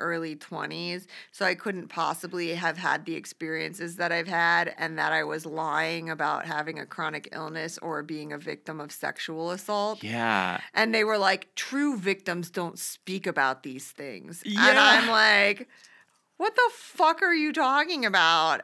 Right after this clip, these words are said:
Speaker 1: Anyone who wants to, number one, deal with their trauma will fucking talk about it. And number two, anyone who wants to help prevent that trauma from h-, happening to other people will talk about it.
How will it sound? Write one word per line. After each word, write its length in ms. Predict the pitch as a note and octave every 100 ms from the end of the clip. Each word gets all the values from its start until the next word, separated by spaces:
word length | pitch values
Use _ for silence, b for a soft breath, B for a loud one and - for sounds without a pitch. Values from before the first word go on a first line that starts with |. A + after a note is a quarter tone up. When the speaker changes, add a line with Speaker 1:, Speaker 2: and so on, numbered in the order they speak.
| -
Speaker 1:
Anyone 400 | A3+ C#4 D4+ D4
who 160 | C#4
wants 340 | A#3 G#3+ A3+ -
to, 260 | G3+ D#3+ D3 -
number 320 | F#3+ A3 G3+
one, 680 | F#3 F3 G3 A3+ G3 G3 G3+ B _ F3
deal 280 | - F#3+ A#3+
with 220 | A3 F#3
their 180 | - E3+
trauma 480 | F3 - F3 F3 F3+
will 200 | F3 E3
fucking 680 | - - C4 B3 B3 F3+ C#3
talk 320 | F#3 F#3+ A3+
about 300 | F3+ E3+ E3
it. 160 | E3+ - B B B
And 160 | G#3+ A#3
number 240 | A#3 A3+
two, 360 | G#3 D4+ C#4 B3+
anyone 380 | G3+ A3+ A#3+ A3
who 140 | A3
wants 260 | A3 G3+ G3+
to 80 | G3+
help 380 | - G3+ G#3 -
prevent 800 | G3+ F#3 E3 E3+ F#3+ G#3 - - F3+
that 360 | F#3 G3 - -
trauma 480 | G3+ F3+ F#3+ F#3
from 220 | F3 F3 D#3+
h-, 60 | E3+ F3
happening 500 | G3 F3+ F#3 F3+ F3
to 120 | F3 F3
other 240 | F3 D#3
people 580 | D#3 A#3 A#3+ - F3+ E3+
will 220 | E3+ E3+
talk 320 | E3 E3+ D3+
about 300 | E3+ D3+ D3
it. 180 | D3+ D3+